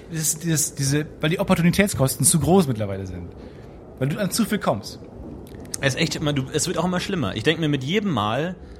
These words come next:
Speaker 2: mit jedem solcher Abende, fünf Sachen angefangen, denk ich mir, es wird schlimmer.
Speaker 1: Ja.
Speaker 2: Meine Aufmerksamkeitsspanne ist an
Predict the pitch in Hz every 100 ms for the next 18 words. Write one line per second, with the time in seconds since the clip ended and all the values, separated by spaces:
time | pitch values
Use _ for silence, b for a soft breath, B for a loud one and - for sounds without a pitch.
0 | B B 127 127 214 214 151 180 170 131
1 | 143 120 101 170 - - 147 143 139 127
2 | 127 156 143 151 147 135 147 - - 113
3 | - 392 269 - - 208 - - 135 117
4 | 120 202 196 185 180 170 156 156 147 -
5 | 113